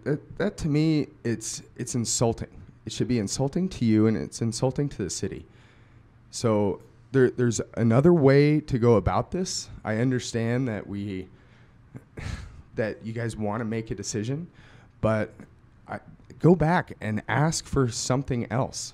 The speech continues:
I mean, when you brought up the, Miz Peck, when you brought up the, the fact that they had two, uh, lots,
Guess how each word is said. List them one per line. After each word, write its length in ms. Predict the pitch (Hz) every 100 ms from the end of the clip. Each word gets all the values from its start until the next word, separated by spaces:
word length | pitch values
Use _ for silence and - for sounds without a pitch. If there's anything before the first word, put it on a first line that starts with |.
| -
I 100 | 104
mean, 360 | 104 104 104 95 - - - - - - - - - -
when 180 | 123 123
you 140 | 143
brought 240 | 143 143 143
up 220 | 143 -
the, 280 | 123 110 - - -
Miz 180 | - 120
Peck, 280 | - 143 -
when 260 | 123 117 117
you 100 | 127
brought 220 | 127 127
up 180 | 120 113
the, 300 | 104 95 90 127 139 -
the 100 | 95
fact 320 | 131 123 120
that 120 | 107
they 120 | 104 101
had 300 | 104 95 -
two, 460 | 170 165 160 - - - - - _ - - - -
uh, 400 | 110 104 98 90 90 123 - - -
lots, 600 | 127 147 104 - - -